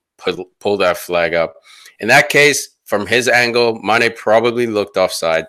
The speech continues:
I think for him, it was when Firmino chipped it over Leno. I think that's what he was calling offside.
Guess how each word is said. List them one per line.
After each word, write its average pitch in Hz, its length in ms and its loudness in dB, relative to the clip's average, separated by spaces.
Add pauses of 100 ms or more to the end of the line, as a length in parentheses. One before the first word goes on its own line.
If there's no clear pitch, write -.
(140)
I 98 80 2
think 135 320 0 (380)
for 107 120 0
him, 104 400 2
it 98 100 -2
was 95 460 -2 (420)
when 104 380 2
Firmino 104 680 0
chipped - 340 -2
it 98 100 2
over 90 260 0
Leno. 85 520 -2 (200)
I 90 80 -4
think 98 240 -4
that's 101 240 0
what 101 80 -2
he 95 80 -2
was 90 140 -4
calling 87 360 0
offside. 82 540 0